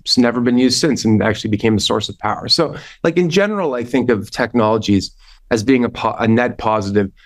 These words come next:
for society. Uh, another thing that's worth pointing out is that every time this, a new technology emerges, it's met with a moral panic.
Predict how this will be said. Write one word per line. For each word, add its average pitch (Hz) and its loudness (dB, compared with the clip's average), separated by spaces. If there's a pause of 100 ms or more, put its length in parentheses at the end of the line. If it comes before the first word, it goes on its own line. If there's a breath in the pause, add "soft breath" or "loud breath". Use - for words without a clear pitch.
(320 soft breath)
for 143 2
society. 101 -2 (320)
Uh, 147 0
another 220 0
thing 214 0
that's 147 -6
worth 131 2
pointing 127 0
out 120 2
is 104 -2
that 120 -2
every 214 0
time 123 -2 (260)
this, 123 0
a 120 -4
new 123 4
technology 110 0
emerges, 98 2 (360 soft breath)
it's 135 -2
met 170 2
with 196 -4
a 147 -2
moral 117 2
panic. 104 -4